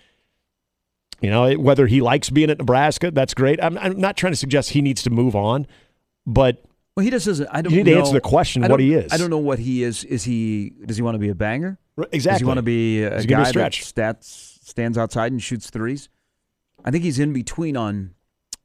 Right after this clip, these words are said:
Speaker 2: what Nebraska needs out of his game. And that's gonna be a, a key for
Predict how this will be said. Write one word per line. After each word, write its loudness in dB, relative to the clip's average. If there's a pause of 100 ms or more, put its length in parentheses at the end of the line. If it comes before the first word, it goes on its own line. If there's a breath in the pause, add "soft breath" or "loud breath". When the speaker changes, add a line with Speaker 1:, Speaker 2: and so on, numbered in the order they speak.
(100)
Speaker 2:
what -4
Nebraska -4
needs -6
out -2
of -6
his -6
game. -4 (520)
And -4
that's -4
gonna 0
be 2
a, 0
a -4
key -2
for -6